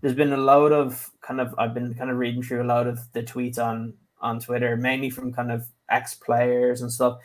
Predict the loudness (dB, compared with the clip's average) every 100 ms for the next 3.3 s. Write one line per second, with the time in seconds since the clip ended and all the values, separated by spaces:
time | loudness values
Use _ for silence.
0 | -20 -14 -4 0 4 4 2 -2 -2 2
1 | 2 0 -2 -2 0 -2 -4 2 4 4
2 | 0 0 2 2 0 0 0 0 -2 -4
3 | -4 -6